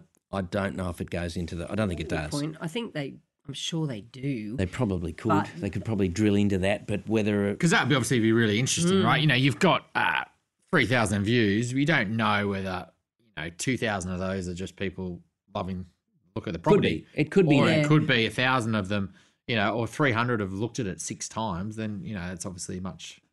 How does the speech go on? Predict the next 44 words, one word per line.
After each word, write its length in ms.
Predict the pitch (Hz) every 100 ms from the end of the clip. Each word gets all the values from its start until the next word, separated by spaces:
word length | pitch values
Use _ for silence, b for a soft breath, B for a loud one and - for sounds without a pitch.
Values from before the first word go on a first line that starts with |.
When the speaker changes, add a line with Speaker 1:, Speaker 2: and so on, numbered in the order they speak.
| -
Speaker 1:
Yeah, 220 | 185 120
but 120 | 117
if 140 | 151 160
I, 180 | 165 156 B
if 180 | - 151
I'm, 380 | 156 175 151 131
if 180 | - 123
I'm 260 | 143 147 131
selling, 600 | - 123 113 104 92 - -
um, 360 | 95 87 90 - _ _ -
a 80 | 98
house 400 | 92 104 101 -
in 340 | 92 90 90 -
Wrights 280 | 113 104 -
Terrace, 400 | 113 98 90 - _ _
Prahran, 520 | 95 95 87 65 85 - _
it's 200 | 110 87
a 80 | 107
little 260 | 110 92 - -
single-fronted 760 | 135 113 95 - 104 95 87 - _ _ _ _
timber 260 | 117 101 90
cottage 600 | - 104 87 - - -
where 440 | 110 107 101 104 92 -
there 240 | 113 101
are, 380 | 92 92 - 107 B B -
you've 160 | 131 151
got 140 | 160
a 40 |
lot 240 | 107 120 82
of 80 | 82
data 320 | 90 95 98
on 240 | 95 90
that 240 | 90 95 -
because 540 | 107 113 107 98 85
Speaker 3:
Mm. 20 |
Speaker 1:
you 140 | 107 104
know 160 | 101
that, 160 | 104 104 B -
so 140 | 143
you 240 | 135 143
will 100 | 110
know 460 | 101 104 113 117 101
how 220 | 117 107
many, 500 | 101 107 104 92 90